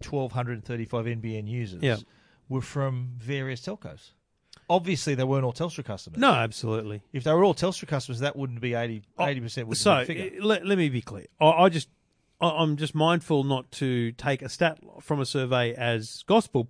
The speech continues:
Speaker 2: but the survey makes excellent points, like, brilliant points, because people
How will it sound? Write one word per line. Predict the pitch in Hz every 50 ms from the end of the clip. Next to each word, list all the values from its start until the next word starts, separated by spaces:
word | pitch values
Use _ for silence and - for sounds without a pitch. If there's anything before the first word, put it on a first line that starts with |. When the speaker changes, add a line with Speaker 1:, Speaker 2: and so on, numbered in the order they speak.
| _ _
Speaker 2:
but | 269 196 131 - - - - - _ _ _ _ _ _ _ _ -
the | 147 160
survey | - - - - 196 208 220 214 - 233 233 269 330 311 294 - _ _ _ _ _ -
makes | 165 165 165 165 151 - - - _ -
excellent | 190 - - - - 170 156 135 - -
points, | - 131 110 107 - - - _
like, | - 170 160 127
brilliant | 127 127 143 156 180 208 214 202 190 170 -
points, | - - 156 143 123 120 -
because | - 147 - 165 143
people | - - 175 180 170 - 160 143